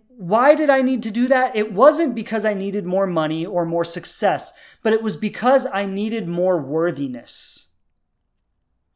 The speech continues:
Okay? I needed to build up my own worth. I needed to build a life for myself that I was proud of, even if I didn't have a partner.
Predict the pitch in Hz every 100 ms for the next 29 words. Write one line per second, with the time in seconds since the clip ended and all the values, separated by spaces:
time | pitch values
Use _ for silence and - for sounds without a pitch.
0 | _ - 156 190 180 - - 202 285 302
1 | 285 254 226 196 170 160 _ _ _ _
2 | _ - 202 - 190 214 220 220 202 202
3 | 190 175 165 165 - 185 208 220 196 156
4 | 160 170 113 - - _ - _ 190 269
5 | 311 285 269 - 214 151 170 196 220 220
6 | 220 180 156 165 185 - - 180 156 131
7 | - 151 120 120 _ _ _ _ 147 185
8 | 202 226 311 247 175 - - - 220 220
9 | 202 147 147 - 214 226 247 277 254 175
10 | 165 123 180 185 180 170 143 139 139 -
11 | 135 135 117 _